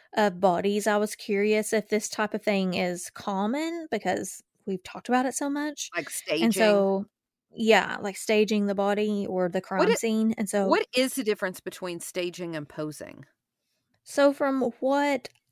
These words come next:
Speaker 1: I read, I believe that posing is just the body, like you're, like you would pose somebody for a picture.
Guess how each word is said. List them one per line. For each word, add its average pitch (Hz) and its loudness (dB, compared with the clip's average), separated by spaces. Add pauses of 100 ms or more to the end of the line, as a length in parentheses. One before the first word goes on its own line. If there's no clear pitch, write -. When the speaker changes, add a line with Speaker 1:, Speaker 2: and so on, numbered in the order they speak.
(140)
Speaker 1:
I 233 2 (120)
read, 214 4 (460)
I 226 4
believe 262 4
that 220 0
posing 220 2
is 185 0
just 208 2 (420)
the 214 6
body, 190 2
like 190 0
you're, 190 2 (320)
like 208 4
you 214 6
would 190 4
pose 202 4
somebody 180 0
for 175 -4
a - 0
picture. 233 -2